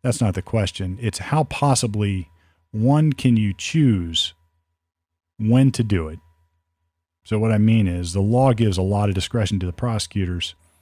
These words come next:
Like, when do you ask for, like, you, d-, wait, this guy killed two people, this other guy killed two people, but on this one you're going for the death penalty, on this one you're not.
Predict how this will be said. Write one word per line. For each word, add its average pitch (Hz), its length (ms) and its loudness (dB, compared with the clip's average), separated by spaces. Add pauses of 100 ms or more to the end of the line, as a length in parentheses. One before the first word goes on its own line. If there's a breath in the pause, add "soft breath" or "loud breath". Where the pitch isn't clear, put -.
(260)
Like, 98 120 -6
when 123 200 4
do 139 60 4
you 117 180 4
ask 110 280 0
for, 123 100 -8
like, 127 300 -6
you, 135 140 -8
d-, 135 180 -12
wait, 131 260 -4
this 107 140 -4
guy 117 140 0
killed 117 240 0
two 110 120 0
people, 107 340 -2
this 107 160 0
other 117 160 0
guy 101 140 0
killed 104 220 -2
two 101 120 -2
people, 98 300 -2
but 98 160 -2
on 98 100 2
this 110 200 0
one 104 120 0
you're 92 100 -2
going 98 180 -2
for 101 120 -6
the 92 80 -4
death 98 220 -2
penalty, 98 260 -2
on 92 80 -4
this 98 200 -4
one 95 120 -4
you're 87 100 -4
not. 85 340 -8